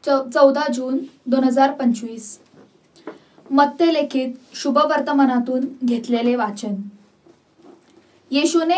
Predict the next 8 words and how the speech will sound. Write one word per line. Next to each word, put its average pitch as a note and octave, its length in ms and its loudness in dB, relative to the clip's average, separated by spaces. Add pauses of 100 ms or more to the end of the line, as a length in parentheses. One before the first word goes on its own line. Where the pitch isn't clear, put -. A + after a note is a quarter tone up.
(120)
आपल्या C4+ 320 0
शिष्यास C#4+ 560 -2
म्हटले, A#3+ 440 -2 (680)
"खोटी F4+ 300 2
शपथ F4 400 2
वाहू C4+ 300 2
नको, A#3+ 380 -2 (500)
तर A#3+ 240 4